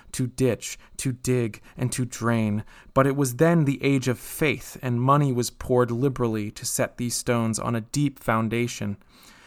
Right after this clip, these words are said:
And when the stones were raised, still more money was poured in from the coffers of kings and queens and great nobles to ensure that the hymns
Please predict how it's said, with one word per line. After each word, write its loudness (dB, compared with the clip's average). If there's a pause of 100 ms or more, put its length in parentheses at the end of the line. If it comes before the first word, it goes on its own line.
(260)
And 2
when 4
the 2
stones 4
were 4
raised, 4 (180)
still 6
more 6
money 4
was 2
poured 2
in 4
from 2
the 2
coffers 4
of -6
kings 0
and -2
queens 0
and -2
great 2
nobles -2
to -4
ensure 0
that -4
the -10
hymns -2